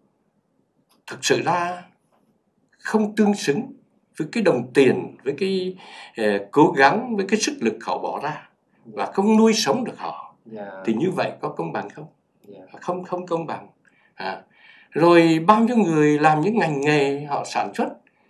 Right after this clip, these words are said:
Speaker 1: nhưng rồi thì đồng lương không xứng đáng. À, và như vậy thì họ đòi phải trả lại cho họ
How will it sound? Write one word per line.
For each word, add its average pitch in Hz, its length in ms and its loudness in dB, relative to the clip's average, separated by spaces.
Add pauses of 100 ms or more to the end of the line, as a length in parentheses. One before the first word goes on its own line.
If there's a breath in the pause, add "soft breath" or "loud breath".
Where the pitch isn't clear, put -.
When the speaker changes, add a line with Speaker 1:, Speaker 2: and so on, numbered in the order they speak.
(180)
Speaker 1:
nhưng 226 160 -2
rồi 170 320 2
thì 170 360 -2 (440 loud breath)
đồng 160 240 0
lương 240 200 0
không 240 240 -8
xứng 233 180 -6
đáng. 202 220 -8 (460)
À, 127 240 -10 (540 soft breath)
và 156 160 2
như 269 140 -2
vậy - 260 0
thì 170 80 -4
họ 139 260 -8
đòi 120 260 0 (1040)
phải 104 100 -4 (160)
trả 110 240 4
lại - 240 -2
cho 180 100 -12
họ - 360 -12